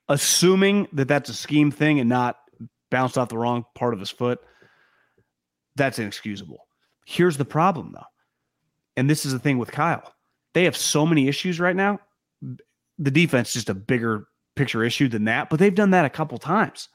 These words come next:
Like, that's something, just a small little detail where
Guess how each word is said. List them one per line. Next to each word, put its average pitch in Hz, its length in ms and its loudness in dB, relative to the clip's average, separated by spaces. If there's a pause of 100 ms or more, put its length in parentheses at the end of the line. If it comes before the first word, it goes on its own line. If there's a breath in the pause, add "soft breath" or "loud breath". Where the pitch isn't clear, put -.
(400 soft breath)
Like, 139 140 0
that's 202 240 0
something, 156 340 2
just 156 180 -4
a 135 60 -4
small 175 440 2
little 156 200 4
detail 123 600 2 (540 loud breath)
where 139 240 2